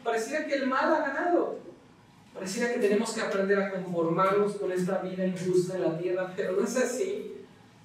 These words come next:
El celo de Jehová de los ejércitos hará que Cristo, que Manuel, venga a reinar sobre todo. Y allí no solamente los israelitas, sino que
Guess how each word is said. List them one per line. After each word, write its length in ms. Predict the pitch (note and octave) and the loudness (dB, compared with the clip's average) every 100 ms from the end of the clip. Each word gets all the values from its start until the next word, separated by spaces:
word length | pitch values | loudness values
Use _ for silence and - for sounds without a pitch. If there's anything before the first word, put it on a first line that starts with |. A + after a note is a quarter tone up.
| - | -4
El 200 | E3 E3 | 0 2
celo 600 | D#3+ - F#3 G#3 G#3+ A3 | 0 2 6 6 6 4
de 160 | G#3 F#3 | 4 4
Jehová 440 | E3+ D#3 D#3+ E3+ | 0 0 0 0
de 60 | E3+ | 0
los 180 | D#3+ D#3 | 0 0
ejércitos 640 | D#3+ D#3+ D#3+ D#3+ D#3+ D3+ | -2 0 0 -2 -4 -4
hará 260 | D3+ D#3 D3+ | 0 0 0
que 140 | D#3+ - | -4 -8
Cristo, 540 | A3 B3 B3 C4 D#3+ D#3+ | -2 0 2 2 -2 0
que 160 | F#3+ | 2
Manuel, 760 | F#3 F#3 G3+ C4 C#4 E3+ - - G3 | 4 4 4 6 6 4 0 -4 0
venga 300 | G#3+ G#3+ G#3 | 2 2 0
a 40 | |
reinar 440 | G#3+ G3+ G3 G3+ | 4 4 4 0
sobre 440 | G3+ - G3+ - F#3 | 0 0 2 2 0
todo. 440 | F#3 F3+ D#3+ - - - - - - - | 2 2 2 -2 -8 -14 -20 -20 -20 -6
Y 80 | F#3 | 0
allí 300 | G#3 G3+ A#3+ | 2 4 4
no 80 | A#3+ | 2
solamente 480 | B3 A#3 A3+ A3 A3 | 2 0 -2 -4 -2
los 180 | G#3 | 0
israelitas, 480 | F3 F#3+ G3 G3 F#3+ | 0 0 0 2 2
sino 320 | G3+ G3 G#3 | 2 2 2
que 380 | G#3 G3 - - | 2 -2 -2 -10